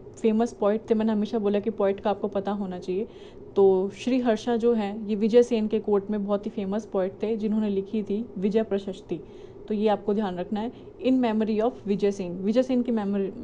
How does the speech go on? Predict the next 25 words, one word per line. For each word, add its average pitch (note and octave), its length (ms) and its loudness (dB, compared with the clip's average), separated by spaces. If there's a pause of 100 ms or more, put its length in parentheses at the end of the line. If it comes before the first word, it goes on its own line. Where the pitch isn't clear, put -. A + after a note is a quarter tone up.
(220)
memory G3 380 0
में, G3 220 -4 (540)
अ, F#3 100 2
विजय G3+ 240 4
प्रशस्ति A3+ 480 0
लिखी G3+ 320 0
गई F3+ 160 2
थी, A#3+ 180 -4
तो A#3+ 140 -2
आपको G3+ 220 0
याद G3+ 200 4
रहेगा G3 200 2
विजय G3 260 2
सेन, G3+ 260 -2
विजय G#3 220 0
सेन F3 260 -6
के F3+ 100 -8
बारे D#3+ 240 -4
में, E3+ 140 -10
ठीक - 200 -8
है। B3+ 100 -6 (320)
तो A#3 60 -4
किसने A#3+ 260 0
लिखी A3+ 260 -2
थी? C4+ 220 -6